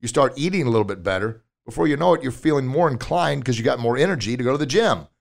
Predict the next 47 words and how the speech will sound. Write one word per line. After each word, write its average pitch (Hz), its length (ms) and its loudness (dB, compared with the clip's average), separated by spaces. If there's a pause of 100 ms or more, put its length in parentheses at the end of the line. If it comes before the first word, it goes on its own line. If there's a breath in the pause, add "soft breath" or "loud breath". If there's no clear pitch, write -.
(420)
And 101 100 -6
when 107 80 -2
you 107 80 0
go 117 60 4
to 117 40 -2
the 110 60 0
gym 143 340 2
and 131 80 -2
when 101 80 -2
you 104 100 0
exercise, 156 600 0 (200)
what 131 140 4
happens? 156 480 0 (300)
Well, 107 180 -6
you 104 140 -8
start 98 300 -4
feeling 123 360 -2
better 117 360 2 (260 loud breath)
about 120 360 2
yourself 175 640 0
because 131 260 0
you're 160 80 4
doing 196 380 2
something 113 320 2
for 98 100 -4
yourself. 95 520 -2 (320 soft breath)
And 110 100 -4
now 127 140 2
that 131 80 0
you 127 120 2
went 135 120 -2
to 117 60 0
the 113 80 0
gym 175 420 2
and 110 100 -2
you've 95 160 -4
burnt 104 200 -2
some 80 140 -10
calories 143 540 2
and 95 120 -6
you've 90 140 -8
worked 95 300 -2
out, 139 400 2 (360)
you're 170 100 -8
gonna 185 120 2
be 131 120 0
less 120 560 0